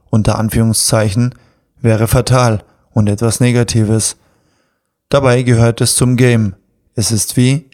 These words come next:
Yin und Yang, Gegensätze, die sich anziehen.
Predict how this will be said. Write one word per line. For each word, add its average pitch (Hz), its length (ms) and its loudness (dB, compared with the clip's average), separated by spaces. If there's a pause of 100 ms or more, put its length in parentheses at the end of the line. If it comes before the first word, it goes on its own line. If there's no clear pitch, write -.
(200)
Yin 110 200 0
und 117 160 0
Yang, 120 320 2 (480)
Gegensätze, 127 800 0 (160)
die 127 80 0
sich 107 300 -2
anziehen. 107 500 -2